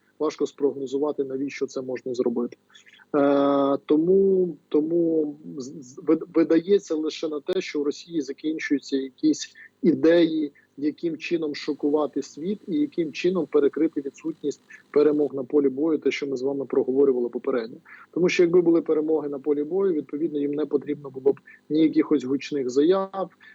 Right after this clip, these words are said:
е, ні виступів в оон. Вони б, е, ми з вами чудово пам'ятаємо, як діє Пу-, Путін, коли він впевнений. Е, він, е, посміхається, спокійно говорить, е,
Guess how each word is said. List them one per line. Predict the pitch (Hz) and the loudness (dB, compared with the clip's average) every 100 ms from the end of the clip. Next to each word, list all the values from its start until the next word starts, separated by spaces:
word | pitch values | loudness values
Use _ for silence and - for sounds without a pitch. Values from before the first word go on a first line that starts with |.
| _ - | _ -4
е, | 143 147 | -2 0
ні | 147 | 2
виступів | 156 151 139 143 127 | 0 0 -4 -4 -4
в | 131 147 | -2 2
оон. | 160 190 185 175 - _ | 4 4 4 -2 -14 _
Вони | 151 170 | -6 -6
б, | - 151 | -6 -2
е, | 151 147 147 | 0 0 -2
ми | 165 | -4
з | 151 | -4
вами | 160 156 | -4 -6
чудово | - 151 160 | -4 -2 0
пам'ятаємо, | 139 143 139 156 160 151 143 _ - | 0 -2 -2 -2 -4 -4 -8 _ -2
як | 151 143 | 0 0
діє | 139 151 | 0 0
Пу-, | 139 170 160 - | 0 0 0 -4
Путін, | 175 156 139 | -6 -6 -4
коли | 147 143 | -2 0
він | 139 | -2
впевнений. | - - 131 - - _ _ _ _ _ _ 147 | -6 -4 -4 -6 -20 _ _ _ _ _ _ -4
Е, | 147 147 147 147 147 147 147 | 0 2 2 2 2 4 2
він, | 147 196 190 180 | 4 2 2 0
е, | 175 170 165 160 160 151 | -2 -2 -4 -4 -4 -2
посміхається, | 160 - 170 - 190 185 175 156 | -2 -2 -4 0 2 2 0 -6
спокійно | - 151 - 165 156 147 | -8 -10 -6 -2 0 0
говорить, | 147 165 180 165 151 - _ - - | 2 2 2 2 -4 -10 _ -16 -6
е, | 147 147 | 0 0